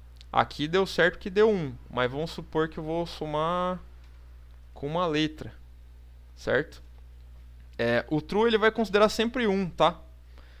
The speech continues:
É, então aqui no caso esse teste meu foi meio burro, mas tudo bem. É, o var mais a,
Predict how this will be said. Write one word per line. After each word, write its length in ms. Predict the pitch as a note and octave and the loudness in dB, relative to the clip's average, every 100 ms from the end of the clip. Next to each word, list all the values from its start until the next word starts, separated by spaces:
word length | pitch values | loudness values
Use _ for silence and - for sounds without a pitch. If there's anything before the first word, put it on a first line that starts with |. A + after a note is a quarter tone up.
| - - - | -20 -16 0
É, 720 | A#2+ A#2+ A#2+ A#2 A2+ G#2+ - - - - | 6 8 8 6 4 0 -4 -14 -20 0
então 180 | C#3 E3 | 4 4
aqui 220 | E3 F#3+ | 2 0
no 140 | G3+ | 0
caso 460 | - F3+ G3+ G3+ G#3 | 6 8 8 6 0
esse 180 | G3+ - | 0 -2
teste 560 | F#3 F#3+ - G#3 G3+ - - - | 0 0 0 -4 -4 -8 -18 -14
meu 320 | D3 D#3 F3+ | -2 4 4
foi 160 | F#3 F#3+ | 4 0
meio 200 | F#3 G#3 | 0 0
burro, 300 | D3+ D#3 B2 | 0 -4 -2
mas 180 | A#2+ C3+ | -4 -4
tudo 220 | F3 F#3 | -8 -6
bem. 140 | A#2+ - - - - - - | -6 -8 -18 -20 -20 -20 -6
É, 800 | - B2 B2 B2 B2 A#2+ A#2 - - - - - | 4 8 8 8 8 6 4 0 -12 -20 -18 -2
o 400 | D3 D#3+ D#3+ D#3 | 2 4 4 2
var 300 | B2+ D3 A3+ | 4 8 8
mais 340 | A#3+ G3+ C#3 B2+ | 6 2 2 4
a, 200 | F3 | 4